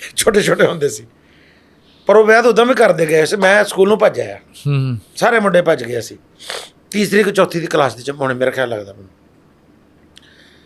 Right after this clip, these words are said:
Speaker 1: ਸ-, ਅਸੀਂ ਸੁਣਿਆ ਪ੍ਰੋਗਰਾਮ, ਛੋਟੇ ਛੋਟੇ ਹੁੰਦੇ ਸੀ, ਡੈਡੀ ਮੇਰੇ ਵੀ ਸੁਣ ਰਹੇ ਸੀ।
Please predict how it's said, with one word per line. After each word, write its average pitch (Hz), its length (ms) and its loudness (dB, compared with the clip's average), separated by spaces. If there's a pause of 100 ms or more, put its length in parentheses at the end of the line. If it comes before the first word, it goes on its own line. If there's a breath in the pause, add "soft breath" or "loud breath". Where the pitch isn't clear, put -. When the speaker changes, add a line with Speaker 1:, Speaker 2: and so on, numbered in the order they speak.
(680 soft breath)
Speaker 1:
ਸ-, - 240 -18 (160)
ਅਸੀਂ 156 160 -2
ਸੁਣਿਆ 143 400 0
ਪ੍ਰੋਗਰਾਮ, 139 560 -2 (760)
ਛੋਟੇ 147 200 -12
ਛੋਟੇ 165 160 -2
ਹੁੰਦੇ 151 160 -2
ਸੀ, 143 260 -6 (300)
ਡੈਡੀ 147 220 2
ਮੇਰੇ 165 160 2
ਵੀ 165 80 0
ਸੁਣ 131 180 -4
ਰਹੇ 123 100 -4
ਸੀ। 113 220 -12